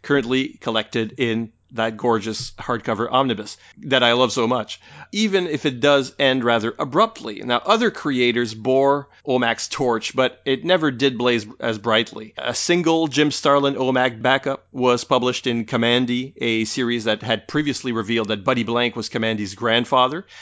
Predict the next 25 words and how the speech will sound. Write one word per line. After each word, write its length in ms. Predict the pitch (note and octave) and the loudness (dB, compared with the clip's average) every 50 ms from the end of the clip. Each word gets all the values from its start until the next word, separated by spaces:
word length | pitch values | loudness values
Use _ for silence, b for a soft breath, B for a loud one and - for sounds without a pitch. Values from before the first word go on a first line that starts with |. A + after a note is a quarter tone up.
| B B B B B | B B B B B
Uh, 140 | - B2+ B2 | 2 2 2
but 180 | C#3 C3+ - | 2 0 0
Kamandi 420 | - D#3+ D#3+ E3+ F3 F3+ F3 F#3 F3+ | 0 0 0 2 2 0 0 -2 -2
was 200 | D#3+ D#3+ D#3 - | 0 -2 -2 0
canceled 400 | - D#3+ D#3 E3 - F#3+ F3 E3+ | 0 0 0 0 0 -2 -2 0
immediately 440 | D3 D#3 E3+ F3 D#3+ - F3+ F3 E3+ | 0 0 0 -2 -4 -4 -2 0 0
after 280 | F3+ F#3+ - - D3+ | 0 0 -2 -2 -2
that 180 | B2+ A2+ A2 - | 0 0 0 -2
f-, 120 | - - _ _ _ | -4 -12 _ _ _
first 260 | - A#2+ G#2+ - - | -8 -8 -8 -6 -8
strip, 400 | - - A#2 G2+ - _ _ - | -8 -8 -8 -8 -10 _ _ -10
so 380 | - - C3 B2+ B2 - - _ - | -4 -2 0 0 0 -2 -6 _ -2
others 300 | D#3+ E3+ E3+ E3+ D#3+ - | 0 2 2 0 0 -2
finished 420 | - E3 D3+ D3 C#3 - - - | -2 -4 -4 -2 -4 -4 -6 -6
it, 180 | D3+ D3 C#3 - _ _ | -4 -4 -6 -6 _ _
uh, 120 | - A#2 A#2+ | -4 -2 -2
in 160 | - C3+ C3 | 0 -2 -2
the 80 | A#2+ A#2 | 0 0
back 240 | A2 A#2+ A#2+ A#2+ - | 2 2 2 2 0
of 160 | G#2+ F#2+ G2+ | -4 -4 -2
Warlord 600 | C3 E3+ A#3 B3 A3 D3+ C3+ A#2+ G#2+ G2+ G2+ - | 2 4 4 4 4 4 2 2 2 2 0 -2
instead, 440 | - A#2+ A2+ - - - A2 G#2 G2+ | -4 -6 -8 -8 -6 -4 -4 -4 -6
which 200 | - - - - | -8 -14 -18 -18
is 40 | |
a 60 | A2 | -18